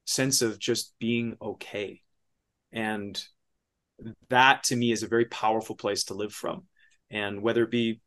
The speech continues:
exercising or, or meditating, um, getting to that flow state of just being okay with being alive and in this moment,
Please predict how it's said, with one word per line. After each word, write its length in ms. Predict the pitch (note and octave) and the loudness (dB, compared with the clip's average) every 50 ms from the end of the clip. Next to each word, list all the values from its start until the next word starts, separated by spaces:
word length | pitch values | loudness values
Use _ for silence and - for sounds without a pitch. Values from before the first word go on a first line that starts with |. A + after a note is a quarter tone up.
| - - | -4 0
exercising 680 | - C3 - - - - C3 A#2+ A#2 A#2 A2+ A2+ A2+ A2+ | 0 0 2 0 2 4 4 4 4 4 2 0 -2 -2
or, 180 | G2+ G2 G2+ - - | -4 -6 -8 -10 -8
or 120 | G#2 G#2 | -8 -4
meditating, 600 | G#2+ A2+ A2+ A2+ - B2 A2+ A2 A2 G#2+ G#2 G2+ _ _ _ _ _ _ _ _ - | -2 -2 -2 0 0 2 2 2 0 -2 -4 -8 _ _ _ _ _ _ _ _ -6
um, 340 | G#2+ G#2 G#2 G2 G2 F#2+ G2 - | -4 -2 -2 -4 -6 -8 -6 0
getting 260 | B2 A#2+ A#2+ C3 C3+ | 4 4 4 4 2
to 120 | C3 B2+ | 2 2
that 200 | A2+ G#2 - - | 2 2 2 0
flow 300 | - - A2+ A2+ A2 A#2 | -4 -2 2 2 2 2
state 300 | A#2 - - A#2 A2 G#2 | 2 0 0 0 0 0
of 80 | G2 G2 | -2 -4
just 240 | - A2 - - - | -6 -8 -8 -6 -4
being 260 | A2+ A2 A2 A2 G#2+ - | -4 -2 -2 -4 -4 -4
okay 600 | G#2+ G#2+ G#2 G#2 - - G#2+ G#2 - - - - _ _ _ _ _ _ _ _ _ _ | -4 -4 -4 -4 -4 -6 -4 -4 -4 -8 -12 -18 _ _ _ _ _ _ _ _ _ _
with 240 | G#2+ G#2+ G#2 G#2 - | -10 -10 -10 -8 -6
being 200 | A2+ A2 G#2 G2 | -4 -4 -4 -2
alive 340 | G2 G2 G2+ G2 G2 G2 F#2+ | -2 -2 0 0 -2 -2 -6
and 100 | G#2 F#2+ | -8 -8
in 60 | F#2+ | -8
this 160 | F#2 - - | -8 -8 -6
moment, 340 | G#2 G#2 G#2 F#2+ F#2+ - | -6 -6 -6 -6 -8 -10